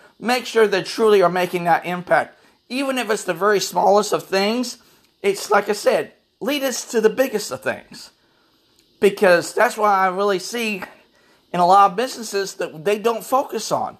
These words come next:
They don't focus on the little things in business. They don't focus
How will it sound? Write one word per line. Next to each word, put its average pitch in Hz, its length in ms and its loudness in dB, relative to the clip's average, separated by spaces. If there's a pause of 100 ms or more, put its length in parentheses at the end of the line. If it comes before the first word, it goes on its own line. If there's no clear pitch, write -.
(460)
They 233 140 2
don't 240 260 -10
focus 220 440 0
on 214 220 -2
the 165 120 -2
little 175 280 -2
things 131 580 -10 (420)
in 151 140 -4
business. 131 560 -6 (720)
They 123 160 2
don't 202 260 0 (160)
focus 220 520 0